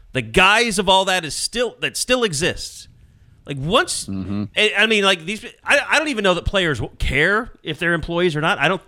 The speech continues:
Speaker 1: I, you know, we talk about
Speaker 2: No.
Speaker 1: taxes. Uh, they don't understand really the implications of what it means to be a student athlete versus an employee. It's not all good.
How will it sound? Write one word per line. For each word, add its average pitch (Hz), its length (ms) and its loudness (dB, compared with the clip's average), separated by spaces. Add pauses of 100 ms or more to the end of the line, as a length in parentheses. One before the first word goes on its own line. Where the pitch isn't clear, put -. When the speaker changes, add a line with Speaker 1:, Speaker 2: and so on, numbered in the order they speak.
Speaker 1:
I, 156 260 -2 (400)
you 175 80 2
know, 170 40 2
we 160 80 2
talk 175 260 2
about 143 480 0
Speaker 2:
No. 185 400 2
Speaker 1:
taxes. 214 440 0
Uh, 214 140 2 (160)
they 233 120 4
don't 254 200 2
understand 180 800 0 (440)
really 190 340 2
the 151 160 -4
implications 175 680 -2
of 131 160 -2
what 143 140 0
it 127 100 -6
means 139 360 -4
to 127 80 -4
be 131 200 0
a 113 60 -2
student 135 400 -4
athlete 135 460 0
versus 117 320 -2
an 104 80 -6
employee. 117 680 -4 (520)
It's 170 200 0
not 220 240 4
all 180 160 2
good. 160 400 0